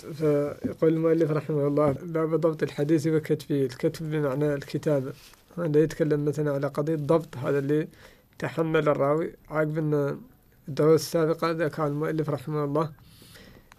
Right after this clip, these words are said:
آه، أقسام التحمل الثمانية من السماع وعرض، آه، وإجازة ومناولة وكتابة ووصية وإعلام وإجادة. المأخوذ عن هاي الأقسام وعن غيرها،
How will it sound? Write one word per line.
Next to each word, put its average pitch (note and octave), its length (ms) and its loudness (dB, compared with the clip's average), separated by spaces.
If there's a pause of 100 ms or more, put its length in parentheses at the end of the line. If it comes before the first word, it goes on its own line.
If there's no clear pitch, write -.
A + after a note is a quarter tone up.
(120)
آه، D#3 420 2
أقسام D#3+ 360 0
التحمل D#3 520 -2
الثمانية D3+ 600 -4
من D3+ 80 -4
السماع D3+ 520 -6
وعرض، C#3+ 440 -4 (260)
آه، D3+ 460 -2 (140)
وإجازة D3+ 720 2
ومناولة D3 1080 -2 (840)
وكتابة E3+ 540 0
ووصية E3 580 4
وإعلام D3+ 680 2
وإجادة. D#3+ 580 2 (460)
المأخوذ D#3+ 580 0
عن E3 160 2
هاي F3 200 6
الأقسام E3+ 460 -2
وعن D3+ 200 -2
غيرها، E3 400 6